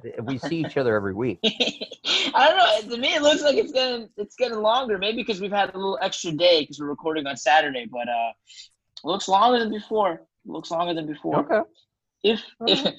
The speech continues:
Speaker 2: <laughs> I think I said sanctions, if sanctions were lifted. <laughs>
Speaker 1: If
Speaker 2: If,
Speaker 1: sanctions
Speaker 2: if,
Speaker 1: were lifted.
Speaker 2: yeah, if, if everything was lifted and we found a cure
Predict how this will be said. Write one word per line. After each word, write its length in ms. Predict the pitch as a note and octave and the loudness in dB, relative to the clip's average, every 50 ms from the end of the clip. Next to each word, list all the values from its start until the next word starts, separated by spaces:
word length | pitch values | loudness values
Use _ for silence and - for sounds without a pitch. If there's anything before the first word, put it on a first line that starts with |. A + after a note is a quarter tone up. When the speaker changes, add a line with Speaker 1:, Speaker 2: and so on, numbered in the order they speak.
| - | -16
Speaker 2:
<laughs> 120 | _ _ - | _ _ -10
I 60 | G#3+ | -6
think 180 | - G#3+ G3+ - | -4 -2 0 2
I 100 | C#3+ D3 | 2 0
said 260 | - - F3 D3 - | 2 0 0 0 0
sanctions, 580 | - - D#3 D#3+ E3 D#3 - - B2+ A2+ G#2+ | 0 2 2 2 2 2 -2 -2 -4 -4 -4
if 140 | A#2+ C3 - | -6 -6 -4
sanctions 500 | - - D3+ D#3+ D3 - D3 C3+ A#2+ A#2+ | 0 0 0 0 0 -2 -2 -2 0 0
were 80 | A#2+ A#2 | 0 0
lifted. 480 | G#2+ B2 - - - - C#3+ B2+ - - | 0 -2 -4 -4 -6 -2 0 0 0 0
<laughs> 40 | G#5 F#5+ B4 - - - _ _ _ _ - | -4 -4 -4 -4 -6 -6 _ _ _ _ -4
Speaker 1:
If 400 | - D4 - C#4+ - - C4 - - A2 | 0 2 2 2 2 2 0 -2 0 2
Speaker 2:
If, 140 | G#3 A#3 | 2 2
Speaker 1:
sanctions 460 | F#3 B2 A#2+ A#2+ A2+ G3 G#3 G#3+ G#3 - | 4 2 -2 0 4 4 4 4 4 0
Speaker 2:
if, 60 | - | -8
Speaker 1:
were 60 | - F#2+ | -10 -10
lifted. 240 | F#2 _ _ F2 - _ _ _ _ _ - | -10 _ _ -20 -20 _ _ _ _ _ -10
Speaker 2:
yeah, 320 | - E3 D3+ D3+ C#3 C#3 C#3+ - - | -4 0 2 2 2 2 -2 0 2
if, 160 | A3 G#3+ G#3 - - | 2 2 2 -2 0
if 140 | A3 A3+ G#3 - | 0 0 2 4
everything 420 | G3 A3 G#3+ A3 G#3 G3 G3 G3 F3 | 2 2 4 2 0 0 0 0 2
was 180 | E3 D#3+ C3+ C3+ | 0 0 0 0
lifted 500 | C3+ C#3 C#3 C#3 - - C3 B2 B2 A#2 | 0 0 0 -2 -4 -8 -6 -6 -6 -6
and 120 | A2 B2+ | -6 -4
we 160 | C3 C#3+ D3 C#3+ | -2 -2 -2 0
found 260 | D3+ C3+ C3+ C3 C3 | -2 -2 -2 -2 -4
a 40 | B2+ | -6
cure 560 | B2+ - - - B2 A#2+ A#2+ A2+ A2+ A2+ _ | -6 -6 -6 -4 -2 -2 -2 -4 -4 -8 _